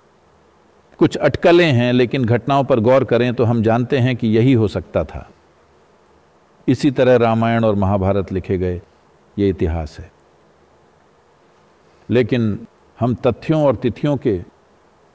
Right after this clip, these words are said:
मूर्खतापूर्ण संग्रह से इतने प्रभावित हो गए कि हमने ये कहना शुरू कर दिया कि ये मिथोलॉजी है, इतिहास नहीं है। तो हमने इस देश में मिथोलॉजी और इतिहास को भी अलग कर दिया है?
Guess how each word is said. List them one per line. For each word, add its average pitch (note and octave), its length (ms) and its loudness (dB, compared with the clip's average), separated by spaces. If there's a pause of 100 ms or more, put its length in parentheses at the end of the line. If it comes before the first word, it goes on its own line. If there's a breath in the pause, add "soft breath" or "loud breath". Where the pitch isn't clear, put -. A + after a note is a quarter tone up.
(1200)
मूर्खतापूर्ण C3 880 2
संग्रह B2 440 0
से B2+ 160 0
इतने A#2+ 260 -2
प्रभावित G#2+ 480 0
हो G#2+ 120 2
गए B2 200 2
कि C3 140 -2
हमने A2+ 300 0
ये A2 140 2
कहना G#2+ 300 0
शुरू G#2+ 260 0
कर G#2 160 -2
दिया A2 220 0
कि A2 140 -4
ये A2 140 2
मिथोलॉजी G2+ 720 0
है, A2+ 360 -2 (260)
इतिहास F#2+ 560 0
नहीं F2 220 -2
है। D#2 200 -12 (1120)
तो A#2+ 80 2
हमने A#2+ 320 2
इस G#2+ 80 0
देश G#2+ 340 0
में A#2+ 100 0
मिथोलॉजी G#2 540 2
और G#2+ 100 2
इतिहास G2 380 0
को G#2+ 140 -2
भी A2 100 2
अलग G2+ 240 0
कर G2 140 -2
दिया F#2 240 -4
है? E2 260 -10